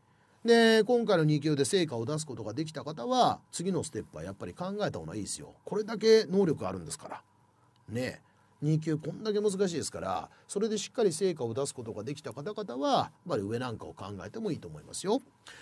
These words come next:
で、最後に一応告知、告知なんですけど、あの、もうすぐ、ね、あの、十二月一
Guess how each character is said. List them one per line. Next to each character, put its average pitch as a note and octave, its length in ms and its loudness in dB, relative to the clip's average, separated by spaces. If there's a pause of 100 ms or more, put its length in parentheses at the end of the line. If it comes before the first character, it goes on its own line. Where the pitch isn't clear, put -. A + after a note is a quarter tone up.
(140)
で、 G#3+ 260 12
最 D4+ 200 6
後 A#3+ 140 4
に C#3 120 0
一 B2+ 180 -2
応 E3 100 2
告 D3+ 240 0
知、 - 120 -14 (120)
告 D#3 200 -8
知 - 120 -2
な D4+ 100 2
ん F3+ 40 2
で A#2 60 0
す - 80 -2
け G#2 80 -4
ど、 G#2 320 0 (160)
あ C#3+ 140 2
の、 C3 300 2
も D#3 160 2
う A2+ 40 0
す - 140 0
ぐ、 G#3 180 6 (1600)
ね、 G#2+ 260 -6 (420)
あ C#3 140 4
の、 B2+ 140 0
十 B3+ 200 0
二 D4+ 80 -2
月 D4 240 0
一 C4+ 80 2